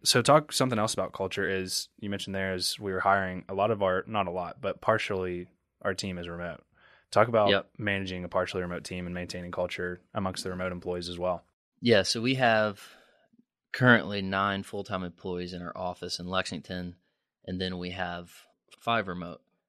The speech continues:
Speaker 2: Um, our C F O's in New York, our head U X guy is in Atlanta, our director of media is in Oregon, then we have two engineers in L A. So kinda dispersed throughout the U S in every region.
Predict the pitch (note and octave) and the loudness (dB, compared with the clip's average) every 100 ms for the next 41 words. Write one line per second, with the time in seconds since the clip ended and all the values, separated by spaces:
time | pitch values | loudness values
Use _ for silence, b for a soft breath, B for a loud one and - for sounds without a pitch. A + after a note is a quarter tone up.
0 | _ G2+ F2+ F2 F2 - - G#2+ F#2+ G2+ | _ -10 -8 -8 -10 -6 0 0 0 -2
1 | F#2+ F2+ F2+ A2 A#2 G#2+ - _ _ _ | -4 -6 -4 0 0 0 -8 _ _ _
2 | _ _ F#2+ F2+ F2+ F2+ F2+ - _ _ | _ _ -8 -6 -6 -6 -8 -14 _ _
3 | _ _ _ _ _ _ - G2 F#2+ F#2+ | _ _ _ _ _ _ 0 0 0 0
4 | G#2 - G#2 G2 G2 F#2+ F#2 F#2 F#2 F2+ | 0 0 0 2 2 0 -4 -6 -6 -8
5 | F2 F#2 D2+ G2 G2 F#2+ F#2+ b b - | -8 -10 -8 -4 -2 -2 -4 b b -14
6 | F#2 G2 F#2 F2 F2+ G2 F#2+ F#2 F#2 A2 | -4 -2 -2 -2 -6 -4 -4 -4 -2 0
7 | A#2 A2 G#2+ F#2+ F#2 F2 G2 F#2 F2+ F2+ | 0 0 -2 -4 -8 -8 -10 -8 -8 -10
8 | F#2 F2+ - F2 F2 A#1 - _ _ _ | -10 -12 -10 -8 -8 -12 -16 _ _ _
9 | - G2 - A2 G#2+ F2 F2+ _ _ _ | -10 -8 -2 0 0 -2 -12 _ _ _
10 | _ _ _ - G2+ G2 - G2 F#2+ - | _ _ _ -16 -4 -2 2 2 2 0
11 | - F2 F2+ F2 - F#2+ F2 F2+ F2 F2+ | -10 -8 -4 -4 -6 -12 -8 -8 -6 -8
12 | - _ - F#2+ F#2 F#2+ F2 F2+ E2+ E2+ | -8 _ -8 -4 -4 -4 -6 -6 -8 -10
13 | F2 | -14